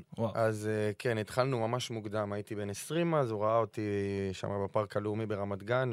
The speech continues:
Speaker 2: ומשם הכל היסטוריה. איך התחלתי את זה? אמ,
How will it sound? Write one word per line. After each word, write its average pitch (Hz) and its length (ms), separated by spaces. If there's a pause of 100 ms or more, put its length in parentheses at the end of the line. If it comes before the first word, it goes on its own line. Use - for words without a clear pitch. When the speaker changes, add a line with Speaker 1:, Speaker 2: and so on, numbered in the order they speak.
Speaker 2:
ומשם 98 1040
הכל 98 220
היסטוריה. 104 580 (560)
איך 127 220
התחלתי 170 580
את 180 60
זה? 202 240 (300)
אמ, 104 400